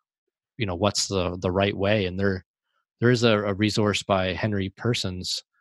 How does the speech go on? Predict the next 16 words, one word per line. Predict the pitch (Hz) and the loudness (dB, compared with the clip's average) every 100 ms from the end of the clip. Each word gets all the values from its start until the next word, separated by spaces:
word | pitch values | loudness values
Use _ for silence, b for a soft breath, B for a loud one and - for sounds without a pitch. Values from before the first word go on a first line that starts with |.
| _ - | _ -4
on, | 95 95 | -4 -2
on | 95 - | -6 0
fighting | 104 101 90 | 0 0 0
fire, | 101 95 95 101 | 0 0 -2 -4
silo | - 107 95 95 | -4 -2 -2 -2
fires | - 92 98 92 | -4 -2 -2 -4
using | 98 92 95 | -6 -6 -6
nitrogen, | 92 107 - 98 - 107 - _ _ _ _ | -4 -4 -4 -6 -8 -10 -16 _ _ _ _
um, | 95 90 87 98 | -6 -4 -4 -6
either | 92 | -6
put | 90 95 | -6 -6
in | 92 92 92 | -8 -10 -8
lances | 95 104 - 95 92 | -2 -2 -2 -4 -4
or | |
built | 85 92 - | -4 -4 -2
in. | 101 95 | -2 -2